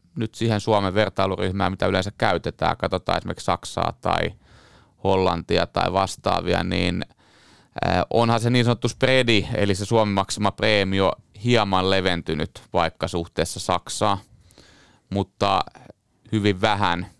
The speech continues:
Et, et voi sanoa, että aika, aika maltillisesti tässä on niinku lisääntyvää riskiä sillä puolella hinnoiteltu. Sitten taas jos mietitään tota asuntopuolta, esimerkiksi jos a-, yhtenä esimerkkinä voi pitää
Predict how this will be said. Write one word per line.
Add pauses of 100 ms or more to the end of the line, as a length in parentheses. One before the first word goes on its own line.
(120)
Et,
et
voi
sanoa,
että
aika,
aika
maltillisesti
tässä
on
niinku
lisääntyvää
riskiä
sillä
puolella
hinnoiteltu. (600)
Sitten
taas
jos
mietitään
tota (1400)
asuntopuolta,
esimerkiksi
jos
a-, (540)
yhtenä
esimerkkinä
voi
pitää